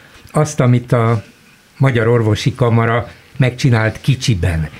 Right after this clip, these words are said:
Nyilván jóval kisebb erőforrásokkal, jóval kevesebb lehetőséggel, mint ami a kormány rendelkezésére áll.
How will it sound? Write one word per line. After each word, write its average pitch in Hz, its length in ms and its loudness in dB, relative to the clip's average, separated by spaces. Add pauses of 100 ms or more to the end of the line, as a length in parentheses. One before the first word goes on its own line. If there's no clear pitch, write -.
(260)
Nyilván 135 340 2
jóval 123 360 2
kisebb 110 440 -2
erőforrásokkal, 120 1300 0 (440)
jóval 107 400 2
kevesebb 107 480 0
lehetőséggel, 113 800 0
mint 107 200 0
ami 107 180 2
a 101 100 0
kormány 101 360 2
rendelkezésére 107 840 0
áll. 143 240 -2